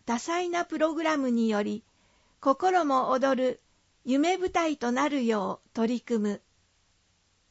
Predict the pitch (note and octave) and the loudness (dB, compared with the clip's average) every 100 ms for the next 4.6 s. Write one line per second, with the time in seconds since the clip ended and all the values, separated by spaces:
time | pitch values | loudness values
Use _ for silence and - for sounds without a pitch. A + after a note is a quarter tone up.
0 | _ _ _ _ _ - B3+ C4 B3+ - | _ _ _ _ _ -4 -2 -2 -4 -12
1 | _ _ _ _ _ _ _ _ _ _ | _ _ _ _ _ _ _ _ _ _
2 | _ - A3+ F4+ G4+ F#4+ D#4 C#4+ C#4 C#4 | _ -10 -4 -2 -4 -6 -4 -4 -2 0
3 | C#4 C#4 C4+ C4+ C4+ - C4 D#4 F4 - | 0 -2 -2 -4 -4 -4 -2 -2 -4 -4
4 | B3+ C4+ C4+ A#3+ G3+ G3+ | -4 -2 -2 0 0 -2